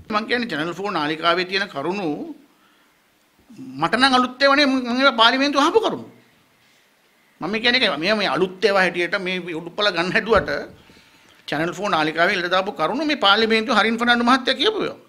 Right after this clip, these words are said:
මනුෂ්‍ය නානක්කාර මහත්තයා කියපුවා. එතකොට එදා විරුද්ධ පක්ෂයේ ඉඳගෙන හරින් ෆර්නාන්ඩෝ මහත්තයලා, අ, මනුෂ්‍ය නානක්කාර මහත්තයලා කියපු ඒවා අද ඒගොල්ලෝ ඒ, මේ අමාත්‍ය මණ්ඩලේ ඉන්නේ. එතකොට දැන්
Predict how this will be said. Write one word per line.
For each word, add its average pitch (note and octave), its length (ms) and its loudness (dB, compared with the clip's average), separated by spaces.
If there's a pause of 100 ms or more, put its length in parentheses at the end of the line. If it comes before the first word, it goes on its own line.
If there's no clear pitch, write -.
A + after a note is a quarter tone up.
(600)
මනුෂ්‍ය F#3+ 240 -2
නානක්කාර A#3 400 4
මහත්තයා A#3 320 2
කියපුවා. G4+ 380 -2 (760)
එතකොට A#3+ 240 2 (480)
එදා C3+ 240 0
විරුද්ධ D#3 260 -2
පක්ෂයේ G3+ 320 0
ඉඳගෙන A#3+ 260 4
හරින් D#3+ 300 0
ෆර්නාන්ඩෝ G3 280 0
මහත්තයලා, A3+ 540 2 (460)
අ, D3+ 200 -10
මනුෂ්‍ය D#3 240 -10
නානක්කාර F#3+ 360 -2
මහත්තයලා G#3 320 -4
කියපු E3+ 260 -8
ඒවා F3 420 -2
අද F3+ 160 -4
ඒගොල්ලෝ F#3+ 600 0
ඒ, G3 160 -2
මේ G3+ 140 0
අමාත්‍ය G#3+ 280 2
මණ්ඩලේ B3 280 0
ඉන්නේ. D4 260 0 (840)
එතකොට G3 280 -2
දැන් F3+ 160 4